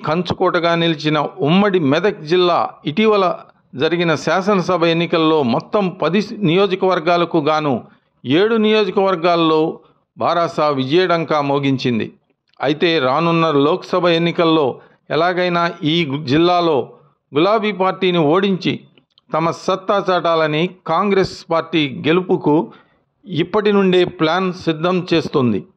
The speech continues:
ఎంపీ ఎన్నికల నేపథ్యంలో ఉమ్మడి మెదక్ జిల్లాలో బారాస పార్టీకి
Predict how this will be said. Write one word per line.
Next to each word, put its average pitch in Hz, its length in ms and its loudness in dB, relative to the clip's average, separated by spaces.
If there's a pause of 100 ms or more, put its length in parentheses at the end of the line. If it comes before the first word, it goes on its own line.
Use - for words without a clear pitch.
(260)
ఎంపీ 165 340 0
ఎన్నికల 175 500 0
నేపథ్యంలో 165 800 2
ఉమ్మడి 180 380 2
మెదక్ 180 320 0
జిల్లాలో 175 580 0 (380)
బారాస 165 500 -2
పార్టీకి 175 840 -2